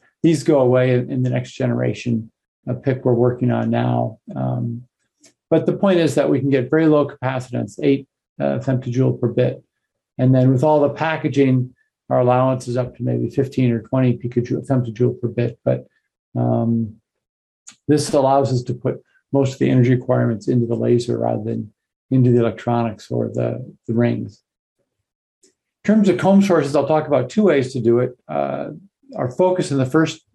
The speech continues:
results I showed are using mode lock sources, and we're using quantum dot mode lock sources for two reasons. One is the very high forward mixing coefficient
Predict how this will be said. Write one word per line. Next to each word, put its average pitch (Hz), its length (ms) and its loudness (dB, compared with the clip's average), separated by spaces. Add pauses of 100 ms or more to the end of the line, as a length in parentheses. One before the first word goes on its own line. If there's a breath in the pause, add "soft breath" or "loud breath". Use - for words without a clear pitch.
results 127 440 -2
I 123 120 0
showed 127 480 0 (460 soft breath)
are 139 60 4
using 139 260 4
mode 143 180 4
lock 151 220 0
sources, 156 600 -6 (460)
and 143 120 0
we're 143 80 6
using 147 320 4
quantum 190 400 2
dot 135 160 0
mode 135 160 -2
lock 127 200 0
sources 127 440 -4
for 123 100 -6
two 175 200 4
reasons. 113 500 2 (420)
One 185 180 2
is 190 140 4
the 151 80 -2
very 151 240 2
high 151 380 -2
forward 143 340 0
mixing 135 300 -6
coefficient 127 640 -2